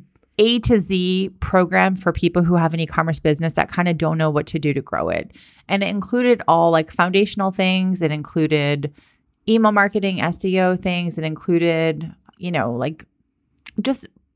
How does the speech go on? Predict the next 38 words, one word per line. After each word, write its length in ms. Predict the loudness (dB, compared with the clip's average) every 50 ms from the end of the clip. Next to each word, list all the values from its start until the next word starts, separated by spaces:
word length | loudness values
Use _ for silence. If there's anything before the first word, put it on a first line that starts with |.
| -20 _ 0
all 200 | 2 4 4 4
the 100 | 2 0
kind 240 | -4 -4 -6 -4 -6
of 60 | -8
things. 500 | -10 -12 -14 -14 -14 -12 -12 -14 -14 -18 _ _ -20 -20 -20 -20 -20 _ _ _ _ _ -2
And 180 | 0 2 4
I 120 | 4 4 4
would 140 | 4 2
sell 260 | 2 4 4 6 6 6
it 220 | 6 4 2 0 -2
and 160 | -4 -4 -2
people 260 | -2 -2 2 2 4
bought 240 | 6 6 6 6 6
it. 120 | 4 2
Like, 120 | 2 2 2
I 120 | 2 2
didn't 300 | 4 2 0 0 -2 -4
make 180 | -4 -4 -4 -4
a 40 | -6
ton 240 | -4 -2 0 0
of 160 | 0 0 -2 -4
sales 300 | -2 0 0 0 0 -2
from 200 | -2 -2 0 2
it, 160 | 2 0 2
but 100 | 2 2
I 120 | 4 4 2
got, 320 | 2 2 2 2 0 -2
you 100 | -4 -2
know, 120 | -2 0 0
enough 240 | 0 0 -2 -2 -2
people 320 | -2 -2 0 0 2 2
in 160 | 2 0 0
that 200 | 0 -2 -2 0
I 60 | 0
was 140 | 0 0 0
like, 100 | 0 0
"Okay, 260 | -2 -2 0 0 0
this, 200 | 0 0 -4 -6